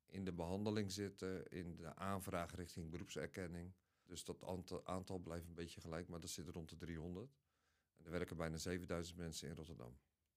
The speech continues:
Er is ook veel, wij vangen op dit moment honderdvijfentwintig collega's uit Rotterdam en de omliggende eenheden op. En daarnaast zit een even groot aantal, eh, roeit in het land, eh, van de andere collega's. Dus, ehm, wij zien het ook toenemen,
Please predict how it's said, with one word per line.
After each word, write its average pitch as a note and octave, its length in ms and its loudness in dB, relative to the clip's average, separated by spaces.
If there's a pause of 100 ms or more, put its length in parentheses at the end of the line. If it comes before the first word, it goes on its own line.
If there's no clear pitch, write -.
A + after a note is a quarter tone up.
(100)
Er G2 80 0
is A2 40 6
ook - 100 0
veel, G#2+ 280 4
wij F#2 160 8
vangen F#2 220 4
op E2+ 120 0
dit F#2+ 160 2
moment F2+ 320 0
honderdvijfentwintig F#2+ 920 2
collega's E2+ 600 0
uit F2 240 -2
Rotterdam F2 560 0
en F2 100 -4
de D#2+ 60 0
omliggende F#2+ 480 2
eenheden G2 420 4
op. C#2+ 240 0 (680)
En F2+ 100 -4
daarnaast E2+ 340 4
zit D2 180 -2
een D2+ 120 -8
even F#2+ 280 0
groot F#2 220 2
aantal, F2 680 0
eh, F2 280 0
roeit F#2+ 480 2
in F#2+ 120 -10
het D#2+ 140 -6
land, F2 420 0 (160)
eh, E2 420 -2 (160)
van E2 180 -20
de E2 80 -6
andere D#2+ 260 -2
collega's. C#2+ 640 -6 (840)
Dus, E2+ 320 -4
ehm, D2+ 460 -2 (880)
wij E2 120 -2
zien A2 180 6
het F#2 120 6
ook D#2+ 180 2
toenemen, A2 640 0